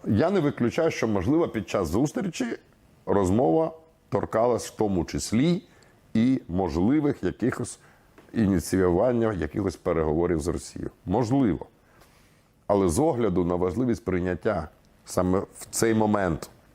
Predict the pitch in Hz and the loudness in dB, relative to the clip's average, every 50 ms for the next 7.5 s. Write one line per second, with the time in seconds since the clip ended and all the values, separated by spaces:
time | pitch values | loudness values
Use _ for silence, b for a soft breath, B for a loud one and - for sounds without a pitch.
0 | _ _ _ _ _ - _ - 90 80 82 73 65 78 101 127 - - 104 71 | _ _ _ _ _ -20 _ 0 2 2 4 2 2 2 2 0 0 -2 -4 -4
1 | - - _ _ _ _ _ _ _ - _ _ _ _ _ _ _ _ _ _ | -4 -10 _ _ _ _ _ _ _ -20 _ _ _ _ _ _ _ _ _ _
2 | _ - 85 85 80 - - 90 78 80 78 90 - - 78 71 69 65 - 117 | _ 0 2 2 2 2 0 0 0 0 0 -2 0 0 0 0 0 2 2 2
3 | 135 143 123 90 78 - - 82 76 80 78 82 80 78 80 80 73 73 73 - | 2 2 2 0 -2 -2 -2 -2 0 0 2 2 0 0 0 0 0 -2 -4 -8
4 | - - - 85 80 - - 95 107 127 147 - - - b b b b b b | -8 -4 -2 -2 -2 0 0 0 0 0 -2 -4 -10 -18 b b b b b b
5 | b b b b _ _ _ _ - - - - - - - 82 80 85 82 82 | b b b b _ _ _ _ -8 -8 -6 -4 -2 0 2 4 4 4 4 4
6 | 80 78 - 85 78 76 71 - - - 82 76 71 73 73 76 73 69 71 - | 2 2 2 0 0 0 -4 -6 -2 0 2 2 4 4 2 2 0 0 0 0
7 | 85 87 110 135 127 - 113 90 78 | 0 2 2 0 0 0 -2 -2 -2